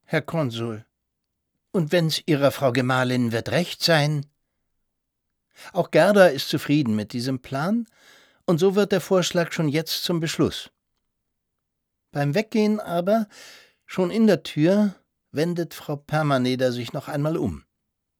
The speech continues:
Sie kehrt zu ihrem Bruder zurück, küsst ihn auf beide Wangen und sagt: "Das ist ein schöner Tag, Tom. Ich bin so glücklich wie seit manchem Jahr nicht mehr.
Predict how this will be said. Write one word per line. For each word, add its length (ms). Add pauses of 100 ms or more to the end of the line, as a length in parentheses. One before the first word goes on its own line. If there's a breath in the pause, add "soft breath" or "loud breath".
(240 soft breath)
Sie 140
kehrt 260
zu 120
ihrem 260
Bruder 320
zurück, 480 (600 loud breath)
küsst 340
ihn 160
auf 200
beide 380
Wangen 380
und 160
sagt: 680 (1200)
"Das 200
ist 160
ein 140
schöner 400
Tag, 340
Tom. 320 (1120)
Ich 220
bin 220
so 180
glücklich 640 (420 loud breath)
wie 140
seit 240
manchem 400
Jahr 200
nicht 240
mehr. 320